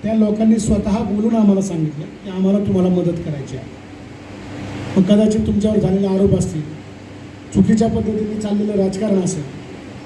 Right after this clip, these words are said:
हे लोकशाहीमध्ये आम्हाला थांबवायचं आहे. तुम्ही निमित्त असाल, परंतु आम्हाला आता हे कुठंतरी थांबवायचं आहे,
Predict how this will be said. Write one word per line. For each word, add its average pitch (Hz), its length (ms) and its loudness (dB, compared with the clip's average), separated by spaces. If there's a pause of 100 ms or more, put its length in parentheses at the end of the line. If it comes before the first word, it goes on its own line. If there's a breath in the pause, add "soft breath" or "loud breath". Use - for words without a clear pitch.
(180)
हे 208 140 2
लोकशाहीमध्ये 226 680 4
आम्हाला 202 280 2
थांबवायचं 175 480 4
आहे. 151 120 -4 (680)
तुम्ही 214 160 4
निमित्त 240 340 0
असाल, 185 280 0 (800)
परंतु 220 240 4
आम्हाला 220 280 4
आता 208 120 0
हे 196 100 6
कुठंतरी 190 420 0
थांबवायचं 170 380 2
आहे, 143 100 -4